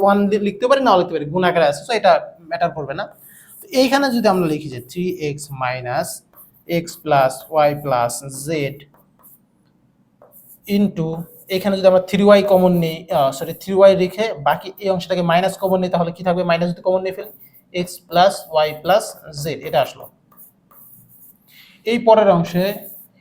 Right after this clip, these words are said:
এখানে যদি আমরা থ্রি জেড মাইনাস কমন নিয়ে ফেলি যদি মাইনাসটাকে, তাহলে কি থাকবে? এক্স প্লাস ওয়াই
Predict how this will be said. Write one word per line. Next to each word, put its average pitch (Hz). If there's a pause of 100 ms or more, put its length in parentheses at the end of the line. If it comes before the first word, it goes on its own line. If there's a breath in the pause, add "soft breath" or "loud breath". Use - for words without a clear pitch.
(180)
এখানে 240
যদি 202
আমরা 170 (140)
থ্রি 185 (160)
জেড 190 (880)
মাইনাস 156 (720)
কমন 208
নিয়ে 214
ফেলি 156
যদি 151
মাইনাসটাকে, 151
তাহলে 170
কি 180
থাকবে? 180 (100)
এক্স -
প্লাস 175
ওয়াই 175